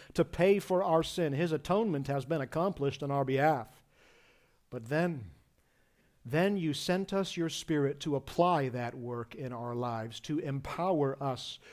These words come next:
to encourage us, to protect us, and to preserve us until we stand in your presence, having been made whole. And for this, we do thank you.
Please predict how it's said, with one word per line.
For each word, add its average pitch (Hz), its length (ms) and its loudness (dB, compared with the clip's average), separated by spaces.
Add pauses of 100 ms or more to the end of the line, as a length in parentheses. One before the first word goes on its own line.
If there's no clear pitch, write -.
(220)
to 175 200 -4
encourage 143 720 0
us, 139 400 -6
to 156 220 -4
protect 156 580 -2
us, 147 220 0
and 156 240 -6
to 160 180 -4
preserve 147 580 2
us 135 360 -2 (360)
until 190 680 4
we 175 340 0
stand 180 640 0
in 175 280 0
your 156 200 2
presence, 143 540 0
having 143 480 -2
been 131 300 -4
made 110 240 -6
whole. 95 400 -10 (840)
And 117 160 -10
for 120 160 -8
this, - 640 -2 (160)
we 147 300 -2
do 139 600 -4 (180)
thank 151 300 -6
you. 123 160 -12